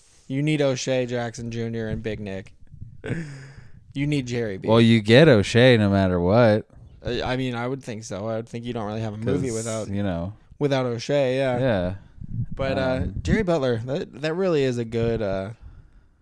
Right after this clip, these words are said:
Speaker 1: such a better name than Gerard Butler. Like, Gerard Butler, I get. Like, that's when you're like,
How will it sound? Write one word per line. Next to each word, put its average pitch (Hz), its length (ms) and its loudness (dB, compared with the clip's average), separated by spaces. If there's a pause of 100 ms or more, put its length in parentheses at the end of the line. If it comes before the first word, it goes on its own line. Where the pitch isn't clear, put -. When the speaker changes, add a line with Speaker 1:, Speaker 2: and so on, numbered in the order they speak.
(420)
Speaker 1:
such 190 240 -6
a 208 40 -2
better 147 320 2
name 127 460 -4
than 113 140 -8
Gerard 120 340 -2
Butler. - 320 -6
Like, 139 160 -6
Gerard 196 300 0
Butler, 165 260 0
I 139 100 0
get. 123 380 -4
Like, 120 140 -6
that's 123 200 -8
when 131 140 -6
you're 123 160 -2
like, 104 380 -4